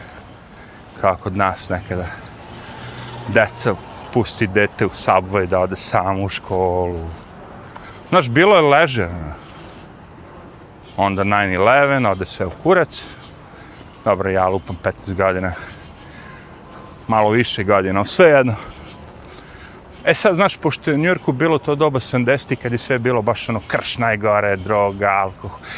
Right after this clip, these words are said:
znaš, ono, ruševine, zgrade, sve skenjano, bla, bla, bla, oni pokušavaju da porede to. Ne, ne, ne. To tad je bilo, uh, kako bih rekao, normalna pojava.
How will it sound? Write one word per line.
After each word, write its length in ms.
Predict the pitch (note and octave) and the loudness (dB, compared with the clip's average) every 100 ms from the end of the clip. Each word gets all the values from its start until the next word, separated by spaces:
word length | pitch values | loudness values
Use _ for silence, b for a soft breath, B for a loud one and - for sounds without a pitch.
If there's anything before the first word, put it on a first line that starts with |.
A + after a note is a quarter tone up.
| B B | B B
znaš, 360 | F#3+ A2+ - | 2 2 0
ono, 340 | A#2+ A2 G2+ F#2+ B B B | 2 2 2 -2 B B B
ruševine, 720 | A#2 B2 B2 - A#2+ A#2 A#2 | 2 2 0 0 0 2 0
zgrade, 880 | G#2+ A2 A#2 A2 A2 G#2+ G#2+ G2+ G#2 | 0 2 2 2 0 -2 0 2 0
sve 220 | F#2+ - A2+ | -2 -2 -2
skenjano, 680 | - A2 G#2 G2+ G#2+ G#2 | -4 -4 -2 -2 -2 -2
bla, 240 | G2 G#2+ G2+ | 0 0 0
bla, 160 | G2+ | 0
bla, 340 | G2+ C#3+ D3+ D3+ B B B | 2 2 2 -2 B B B
oni 240 | A2 A2 A2 - | -4 -2 -4 -10
pokušavaju 500 | - - - A#2+ A2 | -12 -6 0 2 0
da 60 | G#2 | -2
porede 360 | - A2+ G#2 - | 0 0 0 -2
to. 140 | A#2 | -2
Ne, 380 | G#2+ D#3+ F3 G2 - | 0 2 2 0 -4
ne, 140 | B1 | -10
ne. 260 | - - - - - B B B B B | -8 -8 -10 -16 -20 B B B B B
To 140 | - F#3 | -2 0
tad 300 | - F#3 E3 | 2 2 4
je 100 | C#3 | 0
bilo, 480 | G2+ A#2 D3+ D#3+ C3+ G#2+ B B B B B B B B B B B - | 2 2 4 4 2 0 B B B B B B B B B B B -2
uh, 340 | G#2+ G#2 A2 F#2+ B B B B - | 0 0 -2 -4 B B B B -4
kako 240 | B2 - | -2 0
bih 80 | G#2 | 0
rekao, 300 | A2+ - G#2+ F2 B B B B B F#2+ | 0 0 -4 -4 B B B B B -2
normalna 640 | A#2 C#3 A#2+ A2+ G2+ F2 | 2 4 4 2 0 -2
pojava. 440 | - - D2 - | -2 -2 -2 -6